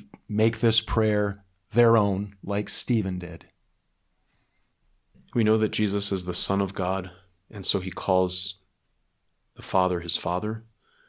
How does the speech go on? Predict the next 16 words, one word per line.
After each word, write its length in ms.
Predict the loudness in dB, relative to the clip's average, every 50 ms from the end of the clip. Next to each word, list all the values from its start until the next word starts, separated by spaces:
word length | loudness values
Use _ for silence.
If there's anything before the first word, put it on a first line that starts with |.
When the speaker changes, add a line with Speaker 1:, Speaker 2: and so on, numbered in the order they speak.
| _ _ _ _ _ _ _ _ _ _ _ _ _
Speaker 2:
The 140 | -14 -12 -12
prayer 240 | -2 2 2 4 4
that 120 | 2 0
Jesus 360 | -2 -2 -2 0 0 0 -2 -2
taught, 320 | 0 0 0 0 0 -2 -2
"Our 180 | 0 0 0 0
Father," 560 | -2 -2 -2 0 0 0 -2 -4 -6 -8 -12 _ _ _ _ _ _ _ _ _ _ _ _ _ _ _ _ _ _ _ _ _ _ _ _ _ _ _ _ _ _ _ _ _ _ _ _ _ _ _ _ _ _ _ _ _ _ _ _ _
that 180 | -2 -2 0 0
makes 300 | 0 0 0 0 -2 -2
us 140 | -2 -2 -4
Jesus' 420 | -2 -2 -2 -2 -2 -4 -6 -6
brother. 460 | -4 -4 -4 -4 -4 -6 -10 -16 -18 _ _ _ _ _ _ _ _ _ _ _ _ -20 -20 -20 -20 -20 -20 -20 -20 _ _ _ _ -6
And 160 | -2 -2 -2
he 60 | -2
calls 360 | -2 -2 0 0 0 0 0
himself, 640 | -2 -4 -4 -4 -4 -4 -6 -8 -10 -14 -20 -20